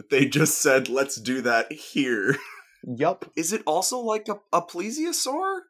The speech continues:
Speaker 1: Or is it just a big snake?
Speaker 2: It looks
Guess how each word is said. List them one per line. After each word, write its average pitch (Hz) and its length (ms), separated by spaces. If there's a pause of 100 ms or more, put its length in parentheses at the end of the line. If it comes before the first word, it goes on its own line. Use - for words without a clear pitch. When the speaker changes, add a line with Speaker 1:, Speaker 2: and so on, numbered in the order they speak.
Speaker 1:
Or 180 140
is 175 120
it 185 200
just 180 200
a 175 40
big 202 240
snake? - 600
Speaker 2:
It 160 200
looks 175 360